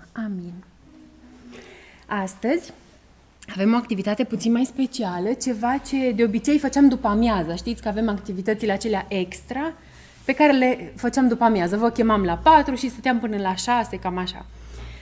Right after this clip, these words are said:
Astăzi o facem acum de dimineață, sperăm să ne încadrăm în timp, să nu vă furăm prea mult din prima oră. Dar înainte de a începe, de a vă arăta ce vreau să vă arăt eu astăzi și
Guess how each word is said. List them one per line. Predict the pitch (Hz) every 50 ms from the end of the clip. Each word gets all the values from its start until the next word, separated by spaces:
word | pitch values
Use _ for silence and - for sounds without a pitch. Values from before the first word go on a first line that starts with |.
| - - -
Astăzi | 202 226 233 240 233 220
o | 208
facem | 214 226 226 226 220
acum | 196 185 - 214 226
de | 226 233
dimineață, | 196 208 202 185 170 160 170 175 214
sperăm | 208 - - 185 190 202
să | 202 - 220
ne | 202
încadrăm | 185 185 185 180 170 180 190 202
în | 202 185
timp, | 185 196 208 226
să | 220 233
nu | 208 208 220
vă | 214 240 240
furăm | 233 233 - 214 202 196 202 196
prea | - 190 180
mult | 185 185 185 180
din | 165 170 156 156 156 165 -
prima | - 196 190 196 196 185 170 151
oră. | 143 147 160 - 262 349 - - - - - - - - - - - - - - - - - - - -
Dar | - 427 440 403
înainte | 349 320 330 370 403 392 - 254
de | 220 233
a |
începe, | 233 226 208 214 - 240 202 185 190 214 220 254 302 349 349 - - -
de | 233 226
a | 226 233
vă | 214 202 220 208 190 180 175 185 185 - -
arăta | - 208 196 190 185 233 262
ce | 254 - 254
vreau | 202 202 214 233
să | - 233
vă | 196 196
arăt | 180 180 185 185 185
eu | 190 160 143
astăzi | 131 - - 160 - - 143 202 277 277 -
și | - -